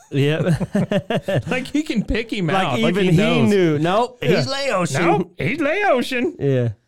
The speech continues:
Speaker 2: Uh, so, uh, he asked Bobby, "How much you like this horse?" He said, "I love it." He goes, "Well, you can love it for four hours more," <laughs> 'cause obviously it's a rented horse.
Speaker 1: Yeah.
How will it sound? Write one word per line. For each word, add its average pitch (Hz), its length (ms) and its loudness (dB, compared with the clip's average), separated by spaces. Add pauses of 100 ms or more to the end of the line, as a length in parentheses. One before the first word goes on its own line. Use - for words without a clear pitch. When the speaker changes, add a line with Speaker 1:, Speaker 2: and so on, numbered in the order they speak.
(420)
Speaker 2:
Uh, 180 320 0
so, 151 720 0
uh, 131 680 0
he 147 180 -2
asked 147 180 -2
Bobby, 151 320 0
"How 131 140 0
much 180 160 -4
you 165 80 -4
like 156 160 -4
this 127 160 -4
horse?" 190 320 0
He 123 80 -6
said, 113 160 -6
"I 104 80 -2
love 156 260 0
it." 190 180 -6
He 123 140 -8
goes, 110 180 -2
"Well, 127 120 -4
you 160 80 -4
can 135 80 -2
love 139 180 -2
it 110 80 -16
for 110 80 -16
four 156 260 0
hours 117 320 0
more," 151 240 0
<laughs> - 280 -4
'cause 160 360 -2
obviously 165 480 -2
it's 120 140 -4
a 120 60 -4
rented 131 260 -2
horse. 123 340 -4
Speaker 1:
Yeah. 143 520 2